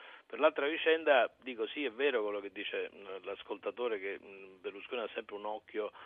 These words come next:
ai, ai sondaggi, però soprattutto ce li ha tutti e due alla sua questione giudiziaria, cioè il suo faro è quello, e capisco pure ovviamente, perché il suo problema è quello di evitare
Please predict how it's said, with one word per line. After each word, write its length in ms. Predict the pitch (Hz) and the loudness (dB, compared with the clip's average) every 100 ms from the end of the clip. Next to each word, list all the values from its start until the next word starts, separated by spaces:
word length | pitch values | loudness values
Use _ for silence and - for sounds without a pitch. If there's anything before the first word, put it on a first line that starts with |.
| - - - | -20 -20 -10
ai, 680 | 101 107 98 90 90 87 87 | -4 -4 -4 -6 -8 -6 -4
ai 100 | 98 - | -2 -4
sondaggi, 480 | 110 104 87 - - | -4 0 0 -2 -6
però 240 | 139 156 | 0 0
soprattutto 400 | 143 135 135 160 | 0 -4 -4 -4
ce 140 | - | -2
li 120 | 123 113 | 2 4
ha 100 | 101 | 4
tutti 280 | - 156 123 | 0 -8 -6
e 80 | 113 | -8
due 400 | 120 139 120 113 | -6 2 4 4
alla 240 | 110 101 | 4 -4
sua 180 | 92 107 | -6 -10
questione 680 | 92 92 - 101 98 85 76 - 78 | -10 -12 -8 -8 -8 -10 -12 -16 -20
giudiziaria, 680 | 85 78 - 87 71 - - | -20 -16 -4 -2 -2 -6 -14
cioè 100 | - | -10
il 80 | - | -10
suo 200 | - 131 | -8 -6
faro 520 | 107 127 123 120 117 117 | 6 10 12 10 6 2
è 100 | 113 | -2
quello, 540 | - 95 78 73 69 | -2 -2 -2 -8 -12
e 120 | - | -12
capisco 420 | - - - - | -14 -14 -10 -4
pure 260 | 175 147 82 | 2 4 4
ovviamente, 580 | 76 85 82 73 65 73 | -2 -4 -4 -8 -12 -14
perché 200 | 71 78 | -14 -18
il 140 | - - | -20 -12
suo 160 | 123 | -10
problema 460 | 101 127 107 104 95 | -6 -4 2 2 0
è 40 | |
quello 180 | - 95 | -8 -8
di 140 | 95 | -4
evitare 680 | 110 120 - 110 104 98 98 | -4 0 8 10 10 8 4